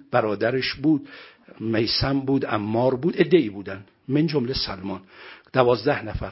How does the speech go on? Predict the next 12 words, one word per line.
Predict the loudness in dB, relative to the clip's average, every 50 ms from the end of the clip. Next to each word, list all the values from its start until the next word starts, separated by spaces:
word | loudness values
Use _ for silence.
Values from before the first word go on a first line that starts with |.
| -6 _
قسم | -4 -4 2 2 2 2
خوردن، | 2 -4 -6 -4 -4 -4 -6
هم | -6 -8 -2 -2
پیمان | 0 0 0 -2 0 -2
شدن: | -2 -4 -6 -6 -6 -6
«فردا | -6 -2 -2 -2 -2 -2 -2
شمشیر | -4 -4 -4 -4 -4 -2 -4 -4 2
برمی‌داریم، | 2 2 2 2 -2 -2 -2 -2 -2 -4 -6 -6 -14 -2 4
می‌ریزیم | 6 6 6 6 4 0 0 0 -2 -2
تو | -2 -2 -4
مسجد | -2 -2 -4 -4 -6 -6 -4 -6
پیغمبر، | -4 -2 -2 0 2 2 2 2 2 0 2 0 0 -2